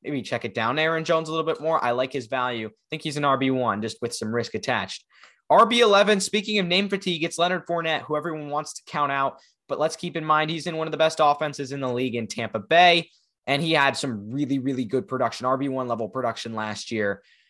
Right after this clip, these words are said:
R B twelve, Javonte Williams. Um, and once this team re-signed Melvin Gordon, the Broncos,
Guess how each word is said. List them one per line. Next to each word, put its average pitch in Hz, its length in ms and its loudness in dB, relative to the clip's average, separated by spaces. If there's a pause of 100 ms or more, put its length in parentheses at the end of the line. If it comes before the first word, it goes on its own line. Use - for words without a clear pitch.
(160)
R 151 140 6
B 156 140 -2
twelve, 190 400 6
Javonte 156 540 2
Williams. 143 640 0 (460)
Um, 110 500 2
and 117 160 -2
once 135 200 0
this 135 180 -6
team 156 160 -4
re-signed 143 400 0
Melvin 139 260 2
Gordon, 139 300 0
the 143 80 -4
Broncos, 143 560 0